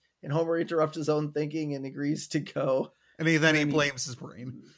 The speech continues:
Speaker 1: Then he blames his brain, which is his brain, so
Speaker 2: Yeah.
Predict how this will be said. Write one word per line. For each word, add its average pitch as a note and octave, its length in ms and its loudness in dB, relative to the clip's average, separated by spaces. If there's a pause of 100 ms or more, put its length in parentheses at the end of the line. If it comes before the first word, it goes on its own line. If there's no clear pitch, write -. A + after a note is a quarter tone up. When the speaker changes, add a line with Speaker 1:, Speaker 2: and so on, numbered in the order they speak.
(120)
Speaker 1:
Then E3 180 2
he D#3 60 2
blames C3+ 320 -2
his B2 120 -14
brain, C#3 460 -14
which G3+ 180 0
is E3 140 -4
his D3 160 -4
brain, C#3 440 -2
so - 300 -6 (540)
Speaker 2:
Yeah. C3+ 240 -2